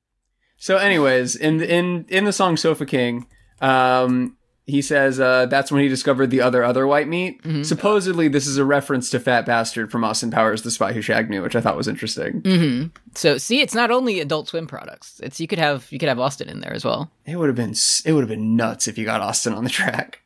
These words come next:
Speaker 2: Da-da-na-na-na. There, I, that, I, <laughs> I'm
Speaker 1: You could interpolate that in a really
Speaker 2: I was
Speaker 1: cool way,
Speaker 2: gonna
Speaker 1: I
Speaker 2: say,
Speaker 1: bet.
Speaker 2: I'm amazed that isn't one of the most sampled tracks of all time.
Speaker 1: Mm-hmm.
Speaker 2: Because <laughs> you could, you could do a lot there.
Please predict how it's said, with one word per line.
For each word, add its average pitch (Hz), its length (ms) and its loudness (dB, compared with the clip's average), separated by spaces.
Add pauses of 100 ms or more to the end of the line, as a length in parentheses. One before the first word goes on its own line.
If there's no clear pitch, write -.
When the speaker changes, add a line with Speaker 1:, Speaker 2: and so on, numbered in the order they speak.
Speaker 2:
Da-da-na-na-na. 226 880 2 (880)
There, 240 280 0
I, 202 140 0
that, 226 380 0
I, 214 160 2 (240)
<laughs> 339 80 2
I'm 214 240 2
Speaker 1:
You 254 160 -2
could 294 120 0
interpolate 190 580 0
that 147 180 0
in 139 60 2
a 143 60 4
really 143 220 2
Speaker 2:
I 190 120 2
was 277 80 2
Speaker 1:
cool 247 100 2
way, 269 80 4
Speaker 2:
gonna 277 100 2
Speaker 1:
I 233 40 0
Speaker 2:
say, 247 200 2
Speaker 1:
bet. 196 80 2
Speaker 2:
I'm 220 100 2
amazed 214 380 2
that 202 140 0
isn't 180 240 -4
one 165 120 0
of 151 100 -2
the 160 60 2
most 147 280 0
sampled 143 340 -2
tracks 127 300 -4
of 120 120 -8
all 90 140 -12
time. 98 320 -10
Speaker 1:
Mm-hmm. 226 380 2
Speaker 2:
Because 247 320 0
<laughs> - 0 -
you 392 80 0
could, 294 380 -2
you 302 100 0
could 247 160 -8
do 262 120 0
a 208 100 0
lot 175 260 -2
there. - 300 -12